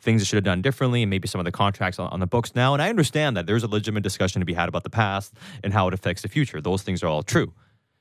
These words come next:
But I think people kinda assume that as soon as Jim gets let go, somebody else comes in and all of,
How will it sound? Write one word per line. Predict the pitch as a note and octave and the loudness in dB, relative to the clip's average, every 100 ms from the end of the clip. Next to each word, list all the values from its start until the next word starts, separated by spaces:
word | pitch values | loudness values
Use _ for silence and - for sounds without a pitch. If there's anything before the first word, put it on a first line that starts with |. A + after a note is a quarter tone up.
| _ _ _ | _ _ _
But | B2 C#3+ | 2 2
I | A#2+ | 4
think | A#2 E3 | 0 -2
people | D3+ D3 C3+ | -2 0 0
kinda | - A#2 A2 - | 2 0 2 0
assume | A2 - - F3+ B2 E2+ F2+ B2 - _ _ | -2 -2 2 4 4 0 -4 -8 -12 _ _
that | A2+ | 2
as | G#2+ G2+ | 2 0
soon | - C#3 C#3+ C#3 | 2 2 4 2
as | G#2+ G2 E2+ E2 | 2 2 0 -4
Jim | E2+ G2+ A2+ | -2 0 2
gets | A2 - - | -2 -2 -2
let | A2 | -2
go, | - F2 F2 | 0 0 0
somebody | G2 G#2 G2 | 0 0 2
else | F#2+ | 2
comes | - A2 F#2+ | 0 0 2
in | F#2 | 0
and | - F2 | 0 -2
all | D#2+ F#2+ | 0 0
of, | F2+ | -2